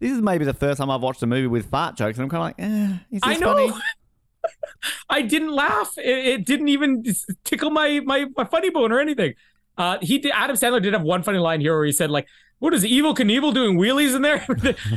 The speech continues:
Speaker 2: There, there's one great, you know, you've never watched Parks and Recreation, but there's one great Parks and Recreation joke, which I always repeat anytime <laughs> somebody farts, if it really stinks. Uh, so there's a character who farts and he keeps farting. And then one of the characters says,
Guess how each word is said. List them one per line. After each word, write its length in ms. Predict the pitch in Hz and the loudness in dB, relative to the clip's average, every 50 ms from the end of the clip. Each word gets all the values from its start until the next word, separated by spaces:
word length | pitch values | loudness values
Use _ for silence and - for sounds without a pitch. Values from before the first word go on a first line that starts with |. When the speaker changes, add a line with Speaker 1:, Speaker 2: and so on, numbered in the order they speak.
| - - - | -4 -2 0
Speaker 2:
There, 160 | - 262 269 | 0 2 2
there's 260 | 196 254 277 196 170 | 2 0 0 0 0
one 260 | 160 185 208 220 196 | 0 0 0 0 0
great, 220 | 165 190 185 180 170 | 0 0 0 0 -2
you 140 | 160 160 156 | -2 -2 0
know, 100 | 180 208 | 0 0
you've 160 | 190 175 208 | 2 2 2
never 100 | 208 196 | 2 2
watched 240 | 175 175 165 - - | 2 2 0 -2 -4
Parks 220 | - 165 156 - 151 | -4 -4 -4 -2 -2
and 40 | |
Recreation, 440 | 143 143 - 131 131 131 127 - 131 | -4 -4 -2 -2 -2 -2 0 -2 -4
but 80 | 117 135 | -2 0
there's 140 | 156 147 123 | -2 -2 0
one 160 | 147 180 180 | -2 -2 0
great 200 | 165 175 175 - | 0 -2 -2 -2
Parks 220 | - 143 143 - - | -4 -6 -4 -4 -2
and 60 | 139 | -4
Recreation 520 | 139 - - 127 123 135 - - 147 131 113 | -4 -2 -2 -2 -2 0 0 0 -2 -2 0
joke, 260 | 123 127 123 120 - | 0 0 -2 -2 -4
which 120 | 139 - - | -6 -4 -2
I 140 | 143 143 143 | -2 -2 0
always 380 | 131 135 143 143 135 117 101 | 0 0 0 0 -2 -2 -2
repeat 480 | 113 135 135 131 - 127 117 110 107 - _ _ _ _ _ - | -2 -2 -2 -2 -2 -4 -4 -4 -4 -8 _ _ _ _ _ -2
anytime 340 | 175 175 147 170 175 165 | -2 0 0 0 -2 -2
<laughs> 20 | 139 | -2
somebody 400 | - - - 196 156 156 156 139 | -2 -2 0 0 0 2 0 -2
farts, 420 | - - 165 156 151 147 - - - | -2 -2 -2 -2 0 -2 -4 -4 -4
if 120 | 156 139 - | -6 -4 -4
it 40 | 135 | -2
really 260 | 127 165 190 175 147 | 0 0 0 0 0
stinks. 500 | - - - 120 156 165 - - - - - - - - - - - | -2 -2 -2 -2 -4 -4 -4 -6 -8 -8 -8 -12 -20 -20 -18 -8 -4
Uh, 180 | 151 147 143 139 | -2 0 0 0
so 60 | 127 | -2
there's 120 | 156 147 151 | -2 -4 -4
a 40 | |
character 380 | - - 190 226 240 - - 190 | -2 0 0 0 0 0 0 0
who 80 | 170 123 | 0 0
farts 340 | - 180 180 165 160 - | 0 0 0 0 0 0
and 100 | 175 156 147 | -2 -2 -2
he 60 | 135 | -2
keeps 220 | - 190 147 - | -4 -6 -6 -4
farting. 340 | - 175 165 156 151 147 151 | -2 -2 0 0 0 -2 -2
And 140 | 151 147 147 | -2 0 0
then 180 | 147 139 135 - _ _ _ _ - | 0 0 -2 -4 _ _ _ _ -4
one 140 | 151 180 208 | -2 0 0
of 40 | |
the 60 | 190 - | 0 0
characters 260 | 190 190 165 147 156 | 0 -2 0 0 -4
says, 100 | 147 | -4